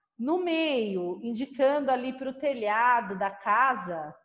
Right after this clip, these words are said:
né, que nós temos ainda, ó, nós vamos ter o quê aqui no forro? As abelhas, ó, tem uma colmeia pendurada bem no biquinho da casa, certo?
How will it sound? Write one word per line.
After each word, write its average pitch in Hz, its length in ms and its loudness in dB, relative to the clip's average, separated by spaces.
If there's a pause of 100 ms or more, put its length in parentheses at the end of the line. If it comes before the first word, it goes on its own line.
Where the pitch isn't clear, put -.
(320)
né, 208 180 -4
que 214 160 -8
nós 190 340 -8
temos 214 460 -2
ainda, 254 720 -4 (380)
ó, 202 400 4 (580)
nós 196 240 -4
vamos 233 300 0
ter 269 300 2
o 285 60 -6
quê 196 340 -2
aqui 190 280 -6
no 214 100 -6
forro? 165 640 -2 (640)
As 220 260 2
abelhas, 254 680 6
ó, 208 100 2
tem 220 160 0
uma 240 260 -2
colmeia 269 720 2
pendurada 240 640 2
bem 262 320 0
no 403 120 -2
biquinho 302 440 -2
da 277 160 4
casa, 175 600 -2
certo? 240 760 -2